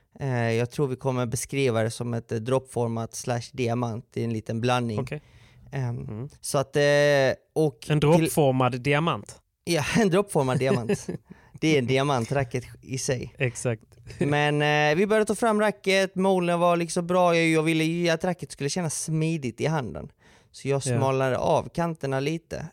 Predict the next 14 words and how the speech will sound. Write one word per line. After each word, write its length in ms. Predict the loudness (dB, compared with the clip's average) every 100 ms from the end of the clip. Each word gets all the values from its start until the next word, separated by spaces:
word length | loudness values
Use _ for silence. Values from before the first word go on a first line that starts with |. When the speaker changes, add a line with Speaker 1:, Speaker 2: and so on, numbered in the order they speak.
| -8
Speaker 1:
Eh, 600 | -4 -2 -4 -6 -8 -12 -14
och 220 | -8 -6
det 100 | -4
fick 220 | -4 -4 -2
jag 80 |
ju 60 | 0
också 400 | 0 -2 -6 -6 -10 _ _
lite 280 | -6 -4 -4
inspiration 640 | -6 -4 -6 -4 -4 -2
av, 320 | -2 -2 -2
eh, 460 | -2 -2 -2 -2 -4 -8 _ -20 -20 _
bland 180 | -6 -2
annat 180 | -2 -2
Valion. 420 | -2 -2 -2 -8